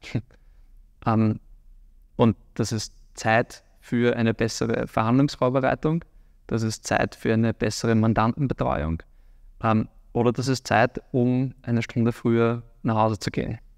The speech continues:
Ja? Ähm, das, was wir machen, ist, den Leuten in der Kanzlei Zeit zu geben. Und ich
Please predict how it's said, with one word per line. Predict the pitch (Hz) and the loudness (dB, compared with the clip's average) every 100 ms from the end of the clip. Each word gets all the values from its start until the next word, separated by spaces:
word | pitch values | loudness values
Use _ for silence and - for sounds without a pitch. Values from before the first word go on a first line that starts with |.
| - | -6
Ja? | 110 120 - - - - - - - | -4 -4 -6 -20 -20 -20 -20 -14 -2
Ähm, | 107 107 107 110 - - - - - - - - - - - - - | 2 4 2 -2 -8 -20 -20 -20 -20 -20 -20 -20 -20 -20 -20 -20 -2
das, | 117 113 | 0 0
was | 113 - | -2 -2
wir | 120 131 147 | 0 2 0
machen, | 127 123 127 - 139 | 2 2 2 0 -2
ist, | 123 120 - - - - | -2 -4 -8 -12 -14 -2
den | 117 | 2
Leuten | 110 113 - 120 117 117 - - - - - - | 4 2 0 0 -2 -4 -12 -20 -20 -20 -20 -6
in | 131 113 | 0 0
der | 117 | 2
Kanzlei | 110 - 110 113 120 - - | 0 0 0 2 0 -8 -8
Zeit | 113 110 - - - - - - | 0 0 -2 -14 -20 -20 -20 -10
zu | 110 | -4
geben. | - 120 165 208 - - _ - | 2 2 4 0 -2 -20 _ -20
Und | - 117 | -4 -2
ich | 139 | -2